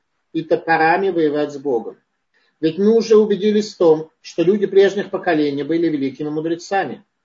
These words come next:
Главой поколения Вавилонской башни был Нимрод. Тора повествует о нём, он стал первым богатырём на земле».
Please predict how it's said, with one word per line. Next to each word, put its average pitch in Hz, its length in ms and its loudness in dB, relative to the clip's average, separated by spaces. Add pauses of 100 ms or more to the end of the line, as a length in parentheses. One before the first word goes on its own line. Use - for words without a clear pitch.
(240)
Главой 156 500 2
поколения 196 540 0
Вавилонской 185 580 0
башни 180 380 -2
был 165 200 -2
Нимрод. 151 500 -6 (840)
Тора 196 260 4
повествует 180 680 0
о 160 100 -2
нём, 196 260 -4
он 170 140 -4
стал - 500 -4
первым 196 480 2
богатырём 160 640 -2
на 156 80 -2
земле». 147 580 -6